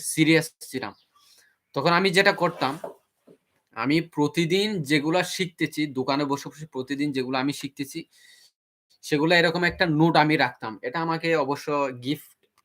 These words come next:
আ, দিয়েছেন। আ, এটা হচ্ছে ইংলিশ থেরাপি থেকে একটা নোটবুক। তবে আমি এরকম একটা নোটবুক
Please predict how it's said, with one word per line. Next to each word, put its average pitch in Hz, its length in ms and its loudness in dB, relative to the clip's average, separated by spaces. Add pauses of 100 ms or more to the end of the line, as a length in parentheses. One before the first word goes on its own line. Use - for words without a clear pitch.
(100)
আ, 123 180 -2
দিয়েছেন। 135 480 -2 (640)
আ, 110 100 -4 (240)
এটা 120 200 -2
হচ্ছে 139 300 -2 (300)
ইংলিশ 143 320 0 (120)
থেরাপি 135 400 2
থেকে 135 280 -6 (220)
একটা 117 240 -6
নোটবুক। 131 520 0 (520)
তবে 123 160 2
আমি 147 220 6
এরকম 180 260 2
একটা 190 260 0
নোটবুক 143 720 -2